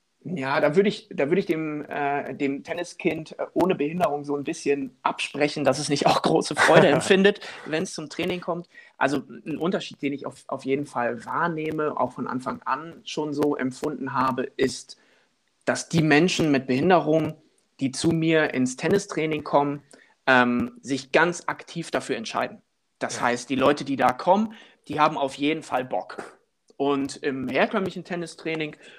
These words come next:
Speaker 1: von, von Kindern ist es ja manchmal auch so, dass da Leute kommen, weil die, die Eltern das gerne wollen oder die Oma, die dann dahin karrt. Und, ne, dann ist irgendwie montags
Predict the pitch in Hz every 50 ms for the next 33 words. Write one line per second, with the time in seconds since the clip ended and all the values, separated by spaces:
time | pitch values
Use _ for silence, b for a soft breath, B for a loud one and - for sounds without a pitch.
0 | B B - 151 139 139 131 127 123 - - - - - - - - - - -
1 | - - 127 - - - 214 220 208 196 185 185 180 B B B B B B -
2 | 143 - 160 139 - 131 131 123 127 143 - 143 120 113 113 - - - 135 123
3 | 127 123 123 123 - - 120 117 117 123 120 127 - - - 123 123 127 123 117
4 | 113 107 - - - _ _ - - - - 110 110 113 113 113 110 - 123 120
5 | 120 113 - 123 - - 107 104 131 - - - - - - - - - - -
6 | - - - - 107 110 113 110 120 117 - 120 113 117 113 110 104 107 120 113
7 | 127 - 113 113 107 117 123 123 123 - - 107 107 104 - - b b b b
8 | b b b - 117 117 113 110 107 127 135 139 135 131 117 117 123 - - -
9 | - 127 127 117 104 120 123 127 131 131 139 139 - 123 117 120 120 - - -
10 | -